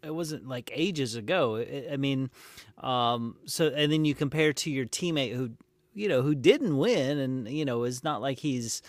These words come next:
uh, vastly outperforming. Uh, I mean, he, he, he's had a few, a few more podiums, but,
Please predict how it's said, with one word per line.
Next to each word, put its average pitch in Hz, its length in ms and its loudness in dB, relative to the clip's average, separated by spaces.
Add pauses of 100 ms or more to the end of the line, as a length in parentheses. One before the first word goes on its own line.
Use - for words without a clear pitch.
(280)
uh, 110 420 -2
vastly 123 680 -2
outperforming. 113 880 -4
Uh, 107 320 -6
I 131 60 -4
mean, 131 160 0
he, 131 180 -2
he, 135 400 -6
he's 135 540 -4 (300)
had 143 220 -2
a 123 60 0
few, 147 540 0
a 135 100 -2
few 165 220 0
more 135 200 2
podiums, 117 720 -2
but, 117 200 -4